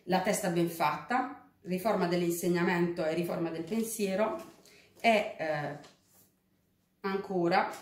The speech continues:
Ken Robinson, La scuola creativa, del quale autore sicuramente avete visto video, eh, in passato che sono diventati virali sull'innovazione e sul bisogno di cambiare,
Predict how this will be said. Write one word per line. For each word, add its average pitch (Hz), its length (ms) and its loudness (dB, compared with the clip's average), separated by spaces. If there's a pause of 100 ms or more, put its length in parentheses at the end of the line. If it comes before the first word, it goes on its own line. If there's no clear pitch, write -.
Ken 240 280 2
Robinson, 190 760 0
La 220 100 2
scuola 214 300 0
creativa, 208 440 -2
del 190 180 -2
quale - 500 -4
autore 175 500 0
sicuramente 214 560 0
avete 180 240 0
visto 180 320 -2
video, 170 560 2 (340)
eh, 160 340 0
in 180 100 4
passato 185 480 -2
che 170 180 -2
sono 180 220 0
diventati 180 440 2
virali 170 680 -2
sull'innovazione 185 960 0
e 160 40 -6
sul 180 200 -4
bisogno 175 420 0
di 170 200 -2
cambiare, 151 760 0